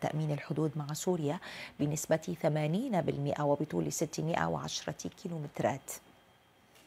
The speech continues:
وذلك بإقامة حواجز وخنادق وأسلاك شائكة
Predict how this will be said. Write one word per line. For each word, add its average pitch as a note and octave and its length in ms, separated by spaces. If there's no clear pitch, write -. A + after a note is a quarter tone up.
وذلك D3+ 540
بإقامة D3+ 640
حواجز C#3+ 520
وخنادق D3 680
وأسلاك - 580
شائكة D#3+ 600